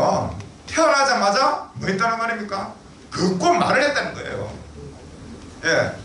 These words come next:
우리 일반인들의 상식으로는 이해하기 어려운 내용이지만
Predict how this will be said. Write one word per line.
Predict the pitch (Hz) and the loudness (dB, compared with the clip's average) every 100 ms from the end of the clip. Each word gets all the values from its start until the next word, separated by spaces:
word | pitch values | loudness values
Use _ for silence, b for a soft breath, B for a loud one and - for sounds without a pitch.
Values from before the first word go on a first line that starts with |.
| - 190 | -8 -2
우리 | 220 | 0
일반인들의 | 277 302 311 302 262 262 269 - - - - - - - - - - - - - - - - | 4 6 6 4 2 2 4 4 0 -4 -14 -20 -20 -20 -20 -20 -20 -20 -18 -18 -18 -16 -8
상식으로는 | - 254 233 208 208 208 311 - - - | 0 2 2 2 2 4 2 -2 -8 -6
이해하기 | 165 196 214 202 196 190 175 - - - - - - | 0 4 6 6 4 2 -2 -8 -14 -20 -20 -20 -4
어려운 | 294 311 254 165 | 2 4 4 2
내용이지만 | 143 151 165 160 135 113 101 160 185 110 | 0 0 -2 -4 -6 -4 2 4 4 4